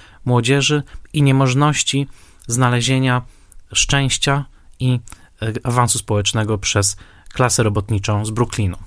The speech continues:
Dokładnie tak mówi o tym filmie, e, Barry Miller, tak, e, traktowali pracę przy tym filmie jego twórcy i ilekroć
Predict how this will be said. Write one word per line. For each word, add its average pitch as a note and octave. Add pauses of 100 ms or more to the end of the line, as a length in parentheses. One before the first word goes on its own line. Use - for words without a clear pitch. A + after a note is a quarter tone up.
(120)
Dokładnie A2+
tak B2 (500)
mówi A2+
o A#2
tym A#2
filmie, A2 (300)
e, G#2
Barry A2+
Miller, C3 (140)
tak, A2+
e, - (360)
traktowali A2+
pracę G#2
przy -
tym A2+
filmie A2 (580)
jego G#2+ (100)
twórcy B2
i D3+ (240)
ilekroć C3+